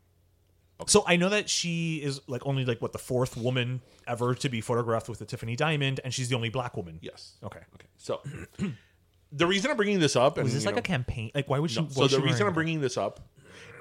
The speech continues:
Speaker 2: and, you know, you know, our listeners, th-, I, it would be really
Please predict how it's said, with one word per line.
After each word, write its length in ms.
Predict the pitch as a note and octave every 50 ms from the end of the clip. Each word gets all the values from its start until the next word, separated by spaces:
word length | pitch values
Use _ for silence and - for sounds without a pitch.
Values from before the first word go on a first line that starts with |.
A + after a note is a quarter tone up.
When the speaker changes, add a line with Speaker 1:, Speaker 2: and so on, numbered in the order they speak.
| - - -
Speaker 2:
and, 540 | A#2+ A2+ G#2+ G#2+ G#2 G2+ G2+ G2+ F#2+ F2 - _ _ _ _ _ -
you 100 | B2 A#2
know, 300 | G#2 F#2+ F#2+ F#2+ - - _ _ _ - - -
you 80 | - C3
know, 200 | G#2 F#2+ F#2+ C2+
our 200 | D#2+ G2 G2 F#2+
listeners, 520 | G2 G#2+ G#2 - - A2+ G#2+ G#2 G2 -
th-, 180 | - F#2+ G2+ - -
I, 200 | F2+ F#2+ F#2+ F#2 F#2+ E2+ E2+ D#2 D#2+ D#2
it 40 | F#2+
would 140 | G#2+ G2+ F#2
be 180 | A2+ A2 G2 F#2 -
really 420 | F#2 G2 G#2+ G2+ G2+ G#2 G2